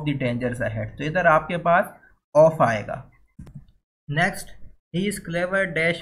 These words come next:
mathematics।" He is clever at mathematics। "The sa-, swans are flying dash the sky।" The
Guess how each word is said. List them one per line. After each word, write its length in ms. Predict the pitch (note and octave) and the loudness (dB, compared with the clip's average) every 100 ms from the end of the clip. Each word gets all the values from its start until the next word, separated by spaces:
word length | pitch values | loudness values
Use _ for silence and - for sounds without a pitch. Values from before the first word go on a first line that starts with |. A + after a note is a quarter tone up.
| D3+ | -6
mathematics।" 720 | C3 C3 B2 A#2 B2 A#2+ - | -6 -4 -6 -6 -8 -10 -8
He 60 | D3 | -8
is 100 | D3 - | -8 -8
clever 380 | C#3 C#3+ D#3 E3+ - - D#3 | -6 -4 -4 -4 -6 -6 -4
at 240 | E3+ E3+ B2 | -4 -4 -8
mathematics। 680 | A2 A2+ G#2 G#2 G2+ - - _ _ _ _ _ _ _ - | -6 -6 -6 -8 -12 -16 -20 _ _ _ _ _ _ _ -10
"The 80 | C3+ | -8
sa-, 420 | - - F3 E3+ - | -6 -4 -2 -4 -8
swans 460 | - E3 F3+ G3 E3+ D#3 | -4 0 0 -2 -4 -4
are 80 | D#3 D3+ | -4 -4
flying 340 | D#3 D#3 E3 D3+ C3+ | -2 -2 -2 -4 -2
dash 220 | C#3 C3+ | -2 -4
the 80 | C3 - | -8 -8
sky।" 260 | A#2 G#2 G#2 - | -6 -6 -6 -12
The 60 | B2 | -16